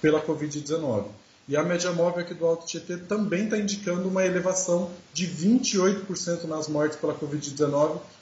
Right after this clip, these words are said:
quando a gente compara os números de hoje com duas semanas atrás. Há quatorze dias atrás, a região tava registrando uma média de sete óbitos por dia.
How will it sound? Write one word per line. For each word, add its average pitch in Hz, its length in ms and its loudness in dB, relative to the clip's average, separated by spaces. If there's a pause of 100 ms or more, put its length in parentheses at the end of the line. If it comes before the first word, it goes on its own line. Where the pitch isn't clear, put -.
quando 160 100 0
a 160 40 0
gente 170 240 0
compara 156 440 2
os 135 160 -2
números 175 340 -2
de 180 140 -2
hoje 165 380 2
com 180 160 -6
duas 165 300 0
semanas 170 420 0
atrás. 127 540 -2 (360)
Há 131 60 -6
quatorze 165 460 2
dias 156 200 0
atrás, 160 520 2
a 151 40 -2
região 151 300 -2
tava 156 200 -2
registrando 156 520 -4
uma 151 160 2
média 147 480 2 (320)
de 147 140 -2
sete 180 580 2
óbitos 165 340 2
por 185 220 -6
dia. 123 400 -4